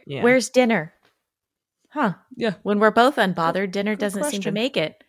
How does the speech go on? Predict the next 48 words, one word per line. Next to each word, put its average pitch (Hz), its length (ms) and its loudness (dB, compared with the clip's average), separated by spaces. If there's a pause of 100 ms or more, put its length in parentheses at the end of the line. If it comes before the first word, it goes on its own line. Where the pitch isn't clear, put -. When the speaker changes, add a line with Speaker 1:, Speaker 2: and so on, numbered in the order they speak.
(180)
Speaker 2:
Huh. 247 260 -2
Speaker 3:
Yeah. 240 280 4
<laughs> - 460 6
Yeah. 302 140 -2 (220)
Speaker 2:
Interesting. 185 760 -12
Speaker 3:
<laughs> - 60 -20 (1400)
Uh, - 60 -6
Speaker 2:
Hungry. 202 200 -2
Speaker 3:
well, 185 100 -4
thank 269 180 2
you 370 60 2
so 220 160 -2
much 202 160 0
for 220 100 -4
coming 196 260 0
on, 196 160 2
Rachel. 160 320 -2
This 175 120 -2
has 180 120 -8
been, 175 160 0
uh, 165 180 2
great 175 280 4
talking 180 300 0
to 175 60 -6
you. 180 120 -6 (360)
Speaker 2:
Yeah, 403 180 -8
thanks 214 240 -10
for 262 80 -16
having 240 300 -12
me. 170 260 -12 (680)
Speaker 1:
Yes, 147 340 -12
agreed. 139 640 -8
Thank 147 240 -10
you. 127 160 -4
And 156 420 -4
where 175 420 2
can 180 280 -2
our 165 120 0
listeners 170 420 -4
find 170 220 -4
you - 120 -2
if 143 100 -8
they 143 140 -8
wanna 151 180 -6
hear 143 420 -6 (140)
more 151 300 -8
great 156 180 -2
advice? 156 540 -8